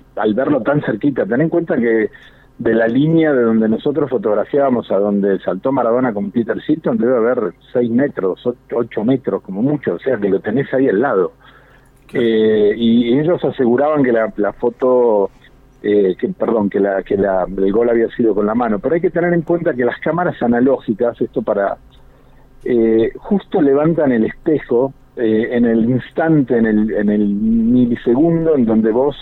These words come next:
Speaker 1: eh, apretaste el disparador, por lo cual
Speaker 2: Sí.
Speaker 1: de alguna manera los, los que hemos fotografiado en analógico durante toda nuestra vida tenemos una colección de instantes que no vimos en su momento, no vimos en vivo y en directo, que lo vio en nuestra película, pero que nosotros no llegamos a ver.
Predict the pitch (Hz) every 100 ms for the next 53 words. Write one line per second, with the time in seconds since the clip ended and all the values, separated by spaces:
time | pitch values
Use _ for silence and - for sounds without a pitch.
0 | - 113 101 98 95 95 - 101 95 104
1 | - 110 95 - 92 92 92 85 - 120
2 | - 175 185 185 - - 110 - - -
3 | - - 135 156 196 175 156 165 165 156
4 | 135 120 - - 113 - 139 143 139 127
5 | 113 110 107 131 127 123 107 107 117 123
6 | 120 110 101 98 98 104 127 123 117 -
7 | 131 135 143 120 123 123 127 117 110 107
8 | 107 - 143 139 151 - 117 110 113 -
9 | 139 147 123 - 117 120 139 131 98 -
10 | 87 - 90 87 82 78 87 - - -
11 | - 113 123 135 101 - 92 95 92 87
12 | 87 92 82 98 98 101 107 127 139 139
13 | 117 - 101 104 123 117 101 92 - 92
14 | 92 95 - 127 117 110 113 110 107 107
15 | 101 95 104